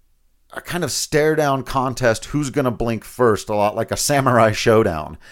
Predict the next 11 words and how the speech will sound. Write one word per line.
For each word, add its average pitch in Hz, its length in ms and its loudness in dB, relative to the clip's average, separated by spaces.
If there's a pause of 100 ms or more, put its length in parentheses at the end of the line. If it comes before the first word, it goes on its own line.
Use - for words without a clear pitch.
(400)
uh, 101 220 4
between 101 360 -4
the 95 80 -2
batter 87 300 2
and 85 120 -6
the 80 80 -6
pitcher. 80 760 -8
But 107 200 2
if 110 140 0
they're 113 160 2
both 143 420 2